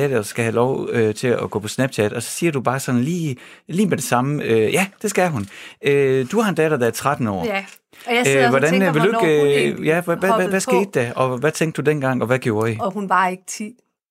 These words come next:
Speaker 2: da hun hoppede på.
Speaker 1: Vil du gå lidt tættere
Speaker 2: Jo,
Speaker 1: på
Speaker 2: det er,
Speaker 1: mikrofonen?
Speaker 2: hun
Speaker 1: Super.
Speaker 2: var ikke, øh, jeg tror faktisk ikke, hun var kun ti år,
Speaker 1: Mhm.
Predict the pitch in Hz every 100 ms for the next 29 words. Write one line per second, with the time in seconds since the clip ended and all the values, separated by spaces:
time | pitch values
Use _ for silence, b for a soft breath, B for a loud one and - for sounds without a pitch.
0 | _ _ _ _ - 185 190 185 165 165
1 | - - _ _ _ - 120 127 _ -
2 | 139 170 - 247 269 247 247 233 226 202
3 | 262 247 240 233 226 226 226 190 196 -
4 | B B - 240 277 247 220 214 220 233
5 | 202 190 202 190 - 208 190 208 185 151
6 | _ _ _ - 107 101